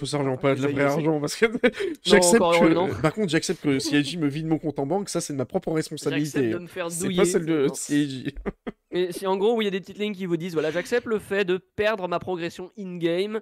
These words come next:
Speaker 1: Hmm.
Speaker 2: euh, en relation avec tout ce qui est A U E C, fausse argent, réputation, et cetera, à tout moment. Donc à tout moment, C I G est libre de le faire.
Speaker 1: Hmm.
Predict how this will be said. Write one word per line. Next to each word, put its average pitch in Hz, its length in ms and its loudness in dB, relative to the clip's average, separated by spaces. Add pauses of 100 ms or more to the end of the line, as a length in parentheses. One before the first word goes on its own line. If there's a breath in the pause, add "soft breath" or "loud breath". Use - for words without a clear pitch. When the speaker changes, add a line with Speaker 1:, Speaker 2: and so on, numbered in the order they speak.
Speaker 1:
Hmm. 113 140 -14 (200 loud breath)
Speaker 2:
euh, 139 840 -2
en 175 160 -2
relation 180 440 -4
avec 151 180 -4
tout 160 140 -14
ce - 80 -20
qui 170 80 -10
est - 80 -6
A 156 100 0
U 165 160 -2
E 147 60 -6
C, 160 260 -10
fausse 165 300 -14
argent, 151 260 -12
réputation, 151 600 -12
et - 20 -16
cetera, 151 240 -10 (220 soft breath)
à 180 120 0
tout - 200 -4
moment. 202 320 0 (340)
Donc 127 140 -18
à - 20 -12
tout 165 100 -12
moment, 175 220 -4
C 208 160 -8
I 185 60 -2
G 254 60 -6
est 254 40 -4
libre 226 140 -4
de 190 60 2
le 156 40 -6
faire. - 140 -18 (200 loud breath)
Speaker 1:
Hmm. 113 60 -14